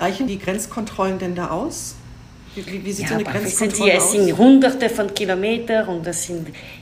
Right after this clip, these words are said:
Speaker 2: Länder und sind arm. Also es gibt vier verschiedene Wege, wo die Leute da drin kommen können und es ist fast, es ist nicht wirklich fassbar. Es ist extrem schwierig.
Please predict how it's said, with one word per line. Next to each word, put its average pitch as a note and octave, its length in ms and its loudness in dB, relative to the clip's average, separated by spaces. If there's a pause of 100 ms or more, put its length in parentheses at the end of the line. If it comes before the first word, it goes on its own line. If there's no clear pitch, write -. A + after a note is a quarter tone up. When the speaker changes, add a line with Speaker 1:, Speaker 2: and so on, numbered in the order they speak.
Speaker 2:
Länder G#3 400 2
und F#3+ 140 -6
sind E3 280 -6
arm. A3 440 2
Also E3 320 -4
es E3 180 -4
gibt - 240 -16
vier - 260 -12
verschiedene F3 680 -4
Wege, F#3+ 480 0
wo E3+ 80 -6
die D#3+ 160 -8
Leute F3 460 -4
da E3+ 180 -4
drin E3 480 -6
kommen E3 420 -6
können F3 460 -6
und D3+ 160 -8
es D#3+ 140 -10
ist - 220 -8 (560)
fast, - 440 -2
es - 100 -14
ist E3+ 200 -8
nicht G3 220 -6
wirklich - 320 -10
fassbar. D#3+ 800 -4
Es E3+ 80 -12
ist E3 180 -8
extrem F#3+ 460 -6
schwierig. G3 720 -8